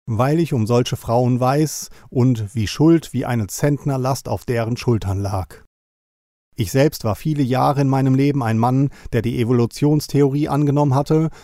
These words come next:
doch durch ein Ereignis in meinem Leben veränderte sich diesbezüglich meine Einstellung. Die innere Auseinandersetzung Evolution oder Schöpfer dauerte jedoch einige Jahre, bis ich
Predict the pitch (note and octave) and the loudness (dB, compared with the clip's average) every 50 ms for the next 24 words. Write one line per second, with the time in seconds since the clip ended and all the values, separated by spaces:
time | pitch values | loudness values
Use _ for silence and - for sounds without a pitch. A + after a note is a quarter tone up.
0 | - - - G#2+ F2+ - A#2+ A2+ G#2+ - - A#2 A2+ A2 A#2 - B2 C3 C#3 - | -12 -6 -4 -4 -4 -2 -2 -2 -2 -2 -4 -4 -4 -4 -2 -2 -2 -2 -2 0
1 | D3+ C3+ - C3 A#2 A2+ G#2+ G2+ G2+ G#2 A#2 B2 B2 B2 B2+ B2 - - A2 A2 | -2 -2 0 0 0 0 2 0 2 2 2 2 2 2 0 -2 -2 -4 -4 -2
2 | G#2+ A#2 A2+ - - A2+ G2+ B2 - - - A2+ G#2+ - - B2 - - - G#2 | 0 0 0 -2 -2 -2 -2 -4 -4 -2 -4 -4 -4 -4 -4 -6 -6 -4 -6 -6
3 | - - A#2+ - - A2 G#2 G#2 A2 B2+ - G#2+ G#2+ G2+ - - G#2 G2 G2 G2 | -4 -4 -6 -6 -4 -2 -2 -2 -2 -2 -2 -4 -4 -4 -4 -4 -4 -4 -4 -4
4 | F#2+ F#2 - - _ _ _ _ _ _ _ _ _ A#2 A2+ C3+ - D#3+ F3 G3 | -8 -10 -12 -14 _ _ _ _ _ _ _ _ _ -4 -4 0 2 2 2 4
5 | F#3 D3+ D#3 A#2+ B2 B2+ - C3+ A#2 A#2+ C#3 D#3 D3+ D3 C3 C#3 C#3 - - D#3 | 2 2 0 0 0 0 0 0 0 0 0 2 0 0 0 -2 -4 -2 -2 0
6 | D3+ D#3 - - B2 A2+ A#2+ A2 A2+ A2+ - - - D3 C#3+ D3 D#3 D#3+ C#3 A#2+ | 0 0 0 0 0 0 0 0 -2 -2 -4 -4 0 0 2 2 2 2 0 0
7 | B2 A2 - - C3+ B2+ - - C#3 C3 B2+ - A#2+ A#2+ B2 B2+ A#2+ - C#3 B2 | -2 -2 0 0 -2 -2 0 -2 -2 -2 -2 -2 0 2 2 2 2 0 -2 -4
8 | A#2+ A#2 A2+ A#2 G#2+ - - - B2 B2+ B2+ A2 G2+ G2+ A2 A2 A2+ B2+ B2+ C#3 | -2 -2 -2 -4 -4 -4 -4 -4 -2 0 0 -2 -2 -2 -2 0 0 0 0 0
9 | D3+ D3 C#3+ - - - - - C3 A#2+ - D3+ C#3+ C3+ - | 0 -2 -2 -6 -14 -20 -6 -4 -4 -2 0 0 -2 -2 -4